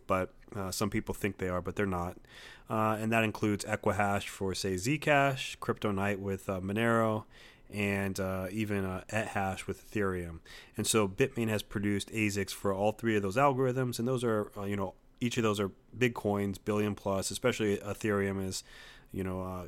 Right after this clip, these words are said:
tens of billions, and so it's a big market. The only reason that the Ethereum one,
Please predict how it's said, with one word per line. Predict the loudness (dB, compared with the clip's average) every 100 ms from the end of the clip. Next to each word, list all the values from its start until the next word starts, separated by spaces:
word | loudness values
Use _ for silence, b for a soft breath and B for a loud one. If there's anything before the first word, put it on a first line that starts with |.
| -8
tens | -2 0 0
of | 2
billions, | 2 4 2 -2
and | -2 0
so | 4 4
it's | 4 0
a |
big | 0 2
market. | 6 4 4 0
The | 2
only | 2
reason | 4 4 4
that | 2 0
the | 0 -2
Ethereum | -2 2 4 4 4 4
one, | 4 4 0